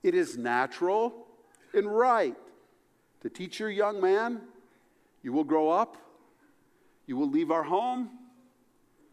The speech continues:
You will embrace in faithfulness to God and to your wife, a woman,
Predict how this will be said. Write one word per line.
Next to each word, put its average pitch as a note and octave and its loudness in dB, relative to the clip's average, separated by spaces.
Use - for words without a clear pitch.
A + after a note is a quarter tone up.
You D3+ 0
will F3 4
embrace E3 0
in C3+ -4
faithfulness F3 0
to D#3 -6
God G3+ -2
and C#3+ -6
to D#3 -4
your C#3 -2
wife, G3 -4
a A#2+ -8
woman, G3+ -2